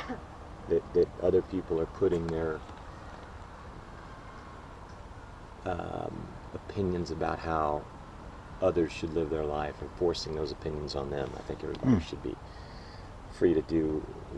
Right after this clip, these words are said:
Speaker 1: what they're born to do, what feels right to them, what they're led to do. <clears throat>
Speaker 2: Is that not an opinion as well?
Speaker 1: That is. You know, my, my opinion is opinion. It's my opinion, yeah, absolutely.
Speaker 2: Mm.
Speaker 1: It's all mine.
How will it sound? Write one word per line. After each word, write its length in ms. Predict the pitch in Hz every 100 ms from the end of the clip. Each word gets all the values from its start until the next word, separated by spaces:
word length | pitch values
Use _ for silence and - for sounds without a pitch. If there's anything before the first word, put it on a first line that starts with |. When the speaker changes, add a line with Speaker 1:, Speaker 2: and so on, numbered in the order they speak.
| 82
Speaker 1:
what 200 | 82 -
they're 100 | 80
born 260 | 80 87 87
to 100 | 85
do, 380 | 87 87 90 90
what 180 | 82 -
feels 220 | 82 73
right 240 | 78 80 -
to 80 |
them, 340 | 80 82 82 85
what 120 | 76
they're 160 | 76 76
led 240 | 82 82
to 60 | -
do. 420 | 78 82 80 80 - - - -
<clears throat> 800 | - 120 - - - - - -
Speaker 2:
Is 80 | 113
that 140 | 123
not 160 | 107 110
an 60 |
opinion 400 | 107 - 113 107
as 180 | 101 101
well? 220 | 104 120 120 - - - - -
Speaker 1:
That 100 | -
is. 300 | 85 95 82 - - - - - - - - - -
You 100 | 90
know, 140 | 90
my, 240 | 85 98 95
my 200 | 95 110
opinion 340 | - 87 78
is 160 | 73 -
opinion. 320 | - 76 71 -
It's 180 | -
my 180 | 80 90
opinion, 360 | - - 71 67
yeah, 120 | 76 - - -
absolutely. 500 | 80 - 78 82 -
Speaker 2:
Mm. 220 | 110 95 - - - - - - - - -
Speaker 1:
It's 280 | - - -
all 240 | 85 87
mine. 300 | 87 80 69